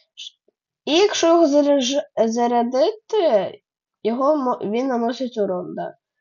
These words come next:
А якщо біля вас буде багато ворогів, то він, як рикошетом, по всім наносить урон. Отак.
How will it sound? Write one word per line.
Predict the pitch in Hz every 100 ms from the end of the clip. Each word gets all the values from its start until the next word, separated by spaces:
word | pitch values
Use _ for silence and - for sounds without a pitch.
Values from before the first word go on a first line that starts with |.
| _ _ _
А | -
якщо | 233 - - 285
біля | 277 277
вас | 262 277 277
буде | 269 269
багато | 247 262 262 285
ворогів, | 240 240 226 285 339
то |
він, | 214 233 247 - _ _ _ -
як | 220 226 - -
рикошетом, | 233 240 240 254 240 240 247
по | 226
всім | 226 - 196
наносить | 185 185 202 - -
урон. | - 202 214 240 _ _ _ _ _ _ _ _ _ _ _ _ _ -
Отак. | - - -